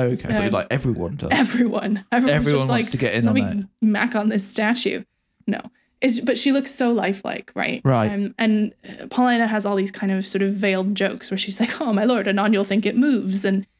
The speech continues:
Speaker 2: you know, she's sort of building the suspense a little bit. And then she says,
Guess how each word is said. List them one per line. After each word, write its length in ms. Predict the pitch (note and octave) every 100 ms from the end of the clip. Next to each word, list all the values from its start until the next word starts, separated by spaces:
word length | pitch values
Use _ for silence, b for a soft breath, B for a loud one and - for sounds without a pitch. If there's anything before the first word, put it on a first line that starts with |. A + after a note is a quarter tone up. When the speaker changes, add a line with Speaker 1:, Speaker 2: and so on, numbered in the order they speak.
| _ -
Speaker 2:
you 80 | G3+
know, 120 | F#3+
she's 240 | - G3
sort 140 | G3+ G3
of 220 | G3 F#3+ - G3+ G3+
building 460 | B3 A#3 G#3+ G#3
the 60 | G3
suspense 440 | F#3+ F#3+ F#3 G3
a 40 | -
little 140 | -
bit. 200 | - - _ _ _ _ -
And 180 | A#3 B3+
then 160 | D#4+
she 160 | D#4 A#3
says, 400 | A#3 - G3